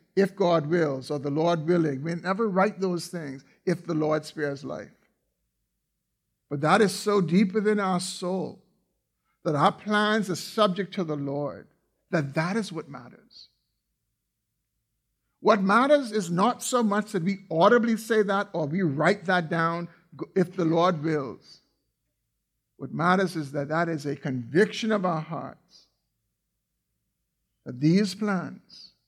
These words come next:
will only come to pass if the Lord wills. And that is what James is, is saying. He is saying that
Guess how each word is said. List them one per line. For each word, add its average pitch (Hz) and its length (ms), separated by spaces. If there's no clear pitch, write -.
will 143 200
only 214 280
come 208 260
to 196 100
pass - 640
if 135 120
the 131 80
Lord 123 440
wills. - 480
And 139 140
that 202 180
is 226 160
what 180 180
James 175 540
is, 156 500
is 156 160
saying. 185 460
He 180 140
is 165 120
saying 156 680
that 151 400